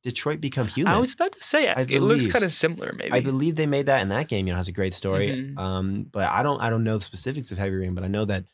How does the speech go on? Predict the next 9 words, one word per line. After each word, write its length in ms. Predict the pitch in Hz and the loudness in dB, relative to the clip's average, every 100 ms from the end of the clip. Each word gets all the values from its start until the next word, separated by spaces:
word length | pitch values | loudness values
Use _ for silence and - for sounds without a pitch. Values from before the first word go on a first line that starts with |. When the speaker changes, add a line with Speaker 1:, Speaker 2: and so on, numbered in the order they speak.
| _ _ | _ _
Speaker 1:
that 160 | 107 90 | -8 -2
Donkey 460 | 120 131 131 120 - | 0 0 2 2 2
certainly 400 | - 123 120 110 | 2 2 0 0
made 380 | 104 104 98 - | 2 2 0 -2
a 60 | 92 | -2
mockery 440 | 95 95 104 113 | 0 0 0 0
of 120 | 117 | 2
it, 220 | 131 143 - _ _ _ _ | 0 -2 -8 _ _ _ _
and, 420 | 95 92 87 90 | -4 0 0 -2